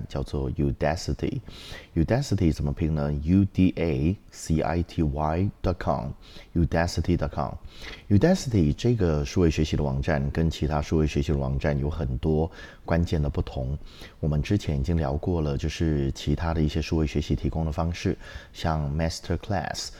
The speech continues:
它是找世界上最厉害的人。那这是已经是一，另外一个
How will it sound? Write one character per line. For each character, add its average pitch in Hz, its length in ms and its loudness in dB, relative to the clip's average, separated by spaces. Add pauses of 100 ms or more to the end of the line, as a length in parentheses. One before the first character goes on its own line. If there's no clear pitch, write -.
(140)
它 82 100 0
是 80 120 2
找 65 220 -2
世 - 160 -6
界 76 140 2
上 73 240 -4
最 82 140 0
厉 78 80 2
害 80 120 -2
的 71 80 -2
人。 65 240 -2 (420)
那 87 240 0
这 135 120 -2
是 107 100 2
已 76 60 4
经 85 200 2
是 87 440 0 (140)
一， 98 140 4
另 110 240 2
外 92 140 0
一 87 80 2
个 69 320 -2